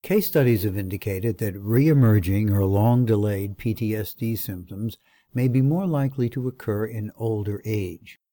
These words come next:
A number of precipitants have been described, including age-related losses of social support,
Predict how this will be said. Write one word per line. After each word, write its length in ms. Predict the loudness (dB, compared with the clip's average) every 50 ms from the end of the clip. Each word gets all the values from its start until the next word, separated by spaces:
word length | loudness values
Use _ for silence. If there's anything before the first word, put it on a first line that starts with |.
| _ _ _ _ _ _ _ _ -8
A 60 | -2
number 400 | 2 2 4 4 4 4 4 2
of 180 | 2 0 -4
precipitants 920 | -6 -6 -4 -4 -4 -4 -4 -6 -4 -2 -4 -4 -4 -4 -4 -4 -4 -4 -4
have 120 | -6 -4
been 200 | -4 -4 -4 -4
described, 720 | -4 -6 -8 -6 -6 -6 -4 -4 -6 -8 -10 -10 -10 -12 -14 _ _ _ _ _ _ _
including 540 | -8 -8 -6 -4 -2 -2 -2 -2 -2 -6 -6 -4
age-related 760 | -2 -2 -2 -2 -4 -6 -6 -4 -2 -2 -2 -2 -2 -2 0
losses 540 | 0 -2 -2 -4 -6 -6 -8 -8 -8 -8
of 120 | -10 -10 -10
social 440 | -6 -4 -2 -2 -2 -4 -8 -12 -12
support, 520 | -12 -14 -14 -14 -14 -10 -8 -8 -10 -10